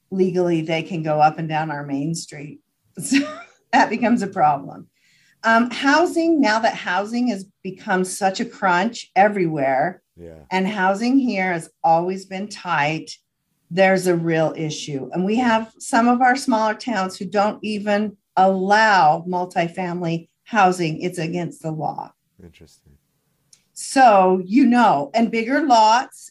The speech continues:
Speaker 1: and, you know, in certain Paradise, little town now is, has become the, the cool, beautiful place to go, build a big, beautiful house. They tell me that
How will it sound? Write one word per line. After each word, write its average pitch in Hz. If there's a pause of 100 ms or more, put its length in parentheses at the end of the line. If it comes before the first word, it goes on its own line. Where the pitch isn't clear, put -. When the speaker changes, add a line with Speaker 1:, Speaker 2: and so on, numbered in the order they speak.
Speaker 1:
and, 196
you 220
know, 185
in 196
certain 220 (100)
Paradise, 214
little 196
town 214
now 208
is, - (360)
has 185
become 190
the, 180 (200)
the 175
cool, 196
beautiful 190
place 190
to 202
go, 185
build 180
a 180
big, 180
beautiful 185
house. 185 (680)
They 190
tell 220
me 208
that 185